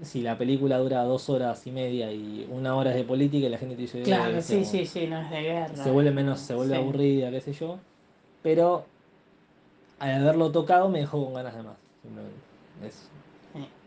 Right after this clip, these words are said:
Speaker 1: Bueno.
Speaker 2: Bueno, y es, y
Speaker 1: ¿Alguna,
Speaker 2: es, y es eso, ¿no?
Speaker 1: alguna conclusión más?
Speaker 2: Predicciones para el Oscar.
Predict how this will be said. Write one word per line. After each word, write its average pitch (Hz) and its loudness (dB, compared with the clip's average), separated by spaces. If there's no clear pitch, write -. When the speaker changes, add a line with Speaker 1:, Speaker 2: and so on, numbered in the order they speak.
Speaker 1:
Bueno. 131 -2
Speaker 2:
Bueno, 151 -8
y 170 -6
es, 190 -6
y 190 0
Speaker 1:
¿Alguna, 208 2
Speaker 2:
es, 202 0
y 220 2
es 214 -4
eso, 165 -2
¿no? 143 -2
Speaker 1:
alguna 143 2
conclusión 135 -4
más? 151 2
Speaker 2:
Predicciones 196 -2
para 165 4
el 170 2
Oscar. 214 -4